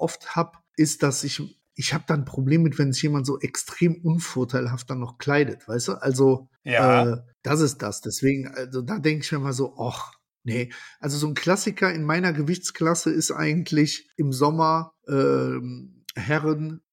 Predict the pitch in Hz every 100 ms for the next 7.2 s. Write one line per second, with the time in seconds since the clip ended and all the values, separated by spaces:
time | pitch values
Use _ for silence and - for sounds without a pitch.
0 | - 135 139 135 135 123 - 180 175 -
1 | 180 175 175 - 190 208 - 139 139 131
2 | - _ _ _ 135 139 139 139 135 131
3 | 143 170 - 147 - 156 127 165 156 -
4 | 156 151 160 160 147 143 139 139 131 151
5 | - 147 139 151 151 175 170 - _ _
6 | _ _ _ - 151 165 160 - 165 226
7 | - -